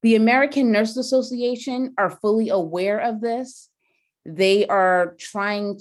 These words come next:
to develop partnerships to address the nursing shortage. They want to deem the nursing shortage a national crisis. And all this information is out there, but I'm not sure how many people actually know.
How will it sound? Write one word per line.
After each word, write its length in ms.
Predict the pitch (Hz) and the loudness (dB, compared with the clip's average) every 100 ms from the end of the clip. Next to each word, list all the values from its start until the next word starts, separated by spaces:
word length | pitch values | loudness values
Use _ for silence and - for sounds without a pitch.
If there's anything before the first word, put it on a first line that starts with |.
| - | -6
to 720 | 214 190 190 185 180 170 - - _ _ _ _ 180 | -4 -2 -2 -2 -4 -8 -12 -14 _ _ _ _ -4
develop 520 | 190 170 190 180 - | -2 2 2 2 -2
partnerships 1120 | - 214 - 202 196 - 202 220 - - - _ _ - - | -4 -2 -2 -6 -10 -4 -4 -4 -12 -20 -20 _ _ -20 -14
to 200 | 202 185 | -10 -4
address 760 | 170 160 160 185 185 190 - - _ _ _ _ 185 | -4 -6 -4 0 0 -2 -10 -20 _ _ _ _ -4
the 100 | 180 | -2
nursing 540 | 180 190 202 220 202 | 2 0 0 -4 -6
shortage. 580 | - 220 202 202 202 185 | -4 -2 0 0 -2 -2
They 140 | 175 | -2
want 240 | 170 196 190 | -2 -2 -4
to 80 | |
deem 720 | 175 147 208 285 294 214 185 180 _ _ | -6 -6 -2 2 2 0 -6 -12 _ _
the 160 | 160 190 | -4 -2
nursing 500 | 190 202 220 220 196 | 0 0 0 -2 -6
shortage 540 | - 196 180 175 175 - | -4 -2 0 0 -2 -4
a 100 | 196 | -4
national 600 | 185 185 196 - 190 180 | -2 -2 -4 -6 -8 -8
crisis. 920 | - - 170 185 - 254 277 277 - _ _ _ _ _ _ _ _ - | -8 -4 -2 -2 -6 -6 -6 -12 -20 _ _ _ _ _ _ _ _ -2
And 140 | 262 | 0
all 200 | 262 330 | 2 2
this 220 | 381 381 311 | 2 0 0
information 680 | 285 262 226 233 240 226 | 0 0 0 -2 -2 -4
is 160 | 196 - | -6 -6
out 340 | 220 262 269 - | -2 0 -2 -4
there, 280 | 165 160 156 | -2 -2 -2
but 120 | 202 | 0
I'm 200 | 233 254 | 2 2
not 160 | 262 | -2
sure 340 | - - 247 214 | -8 -6 -2 -2
how 260 | - 226 | -2 -2
many 300 | 233 220 208 - | 0 -2 -6 -10
people 360 | - 220 190 185 | -10 -6 -6 -4
actually 560 | 202 185 - 190 175 170 | -4 -6 -6 -6 -4 -4
know. 680 | 165 160 160 135 73 69 | -4 -2 -2 -4 -8 -14